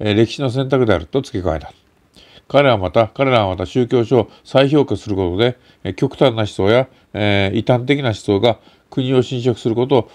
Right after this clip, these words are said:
防ぐことができると主張したと。えー、十一月の会合は、中国がその宗教政策に対する世界的な批判に直面する中で行われた。アムネスティ・インターナショナルの中国研究員であるパトリック・プーン氏は、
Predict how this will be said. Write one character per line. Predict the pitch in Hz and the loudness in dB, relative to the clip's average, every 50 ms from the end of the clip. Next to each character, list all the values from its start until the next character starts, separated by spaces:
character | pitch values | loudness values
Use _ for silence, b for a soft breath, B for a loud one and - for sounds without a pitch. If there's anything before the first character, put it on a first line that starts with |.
| b b | b b
防 | - - - 120 | -4 0 0 0
ぐ | 107 | 2
こ | - 110 | 2 0
と | 101 104 | 2 2
が | 101 95 | 0 0
で | 92 85 | 0 -2
き | 82 | -2
る | 80 87 | -4 -2
と | - - 147 | 0 0 0
主 | 120 - - | 0 0 -4
張 | 78 | -6
し | - - | -6 -10
た | - | -18
と。 | - _ _ _ _ - - _ _ _ _ _ _ _ B B B B B B B B B B B B - | -20 _ _ _ _ -20 -20 _ _ _ _ _ _ _ B B B B B B B B B B B B -2
え | 110 107 104 104 101 98 | 2 2 4 4 2 2
ー、 | |
十 | 95 110 147 156 | 4 6 6 6
一 | 156 156 160 | 6 6 4
月 | 156 143 131 135 | 2 2 0 -2
の | 117 98 | -4 0
会 | 104 104 101 98 | 0 2 2 2
合 | 95 98 107 | 2 4 4
は、 | 110 107 - b b b b | 4 2 0 b b b b
中 | - - 147 | -2 2 4
国 | 143 131 117 104 | 4 4 4 4
が | 104 101 | 2 0
そ | 92 - | 0 -4
の | 110 107 | -8 -10
宗 | 104 - - 123 131 131 | -10 -6 -4 -2 -2 0
教 | 135 143 139 | 2 2 2
政 | 131 143 139 123 | 4 4 2 2
策 | 117 107 101 | 0 -2 -4
に | 98 90 | -6 -2
対 | - 98 92 | -2 -2 0
す | 92 113 | 0 0
る | 104 98 B B B B B | 0 0 B B B B B
世 | B - - 120 | B -2 0 4
界 | 143 143 143 | 4 4 4
的 | 139 147 135 | 4 2 0
な | 135 120 | -2 -2
批 | 107 107 110 | -4 -2 -2
判 | 107 98 92 95 | -2 -2 -2 -4
に | 101 120 120 107 - _ - | -4 -4 -4 -6 -8 _ -6
直 | 117 101 - 113 | -4 -4 -2 -2
面 | 110 98 | -4 -2
す | - 107 | -4 -4
る | 98 | -4
中 | 98 95 110 | -2 0 2
で | 131 143 | 2 2
行 | 127 101 92 | 2 2 -2
わ | 87 73 | -4 -8
れ | 73 | -12
た。 | 73 - - _ _ _ _ _ _ _ _ _ _ _ B B B B B B | -14 -18 -20 _ _ _ _ _ _ _ _ _ _ _ B B B B B B
ア | B 117 127 | B 0 0
ム | 139 | 2
ネ | 147 151 | 0 -2
ス | 127 - | 0 0
テ | - 117 | 0 0
ィ・ | 113 | 0
イ | |
ン | 107 104 | 0 0
タ | - | 0
ー | 113 | 0
ナ | 110 | 0
シ | 104 107 | 0 -2
ョ | 107 | -2
ナ | 92 | -2
ル | 101 | 0
の | 113 117 101 b b b b b | 0 0 -2 b b b b b
中 | - - 123 117 | -2 0 4 4
国 | 117 107 | 4 2
研 | 107 - 120 107 104 | 2 -2 -4 -4 -2
究 | - 120 110 | 2 2 4
員 | 101 90 | 4 2
で | 85 | 2
あ | 87 90 | 0 2
る | 98 104 95 82 b b b b b b - | 2 2 2 0 b b b b b b -2
パ | 123 120 | 0 2
ト | 143 | 2
リ | 135 135 127 | 2 2 2
ッ | |
ク・ | - 135 123 | 0 -2 -2
プ | - 135 | 0 -2
ー | 127 | -2
ン | 107 87 | -2 0
氏 | - - | 0 2
は、 | 104 107 107 | 4 4 2